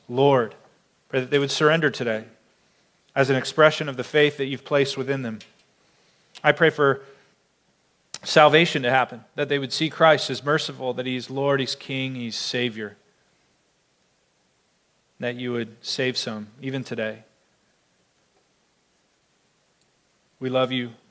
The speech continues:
Father, and we so appreciate and are so thankful for the many blessings you've poured out in our lives, namely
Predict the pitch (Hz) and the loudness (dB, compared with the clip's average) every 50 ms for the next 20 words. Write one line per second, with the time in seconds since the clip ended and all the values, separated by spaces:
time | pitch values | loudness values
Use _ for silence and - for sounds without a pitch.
0 | _ _ _ _ _ _ _ _ _ _ _ - 127 123 120 117 117 113 120 - | _ _ _ _ _ _ _ _ _ _ _ -4 0 0 0 0 -2 -6 -8 -12
1 | _ _ _ _ _ _ _ _ _ _ _ _ _ _ _ _ _ _ _ _ | _ _ _ _ _ _ _ _ _ _ _ _ _ _ _ _ _ _ _ _
2 | - 131 131 131 - - 143 139 123 - - 135 135 - - 123 113 110 117 113 | -14 -10 -8 -8 -6 -4 -2 -4 -4 -4 -6 -8 -8 -8 -6 -6 -6 -6 -6 -6
3 | - - 131 120 - 127 120 123 - - - - 123 120 120 117 113 104 120 120 | -8 -8 -8 -6 -4 -4 -4 -6 -6 -12 -20 -16 -12 -8 -6 -6 -6 -4 -4 -6
4 | 117 - - 120 113 104 120 107 - - 127 123 120 120 120 113 117 117 113 110 | -6 -6 -6 -10 -10 -10 -12 -14 -12 -8 -6 -2 0 0 0 0 -2 -4 -6 -4
5 | 113 113 113 120 120 117 - - 120 120 127 131 127 123 120 113 113 - | -2 -2 -2 -2 -2 -4 -10 -8 -6 -4 -4 -4 -4 -4 -6 -8 -8 -10